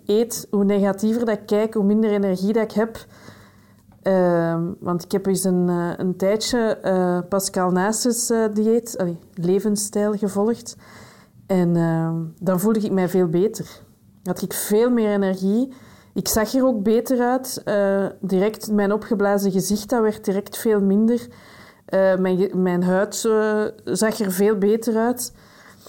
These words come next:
Dus dat versterkt elkaar, hè. Maar, ehm,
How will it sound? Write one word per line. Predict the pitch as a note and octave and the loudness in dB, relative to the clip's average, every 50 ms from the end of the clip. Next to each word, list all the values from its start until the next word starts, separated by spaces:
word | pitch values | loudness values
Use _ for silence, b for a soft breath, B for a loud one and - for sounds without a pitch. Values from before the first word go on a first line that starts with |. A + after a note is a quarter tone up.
| B B B B - | B B B B -2
Dus | F#3 G3 F#3+ | 0 0 2
dat | A3 G3+ G3+ | 0 0 0
versterkt | - G3 - - - - G#3 G#3 A3 A3 - - | -2 -2 -2 -2 -4 -2 0 0 -2 -2 -2 0
elkaar, | D#4 D4 C#4+ D4 D4 G#3+ F#3+ F3+ F3 F3 | 0 0 0 0 0 0 0 2 0 0
hè. | G3+ A#3 | 0 0
Maar, | C4+ A#3 G3+ G3 F#3+ | 0 0 0 0 0
ehm, | F#3 F#3+ F#3 F3+ F3 F3 F3 | 0 2 2 2 0 0 0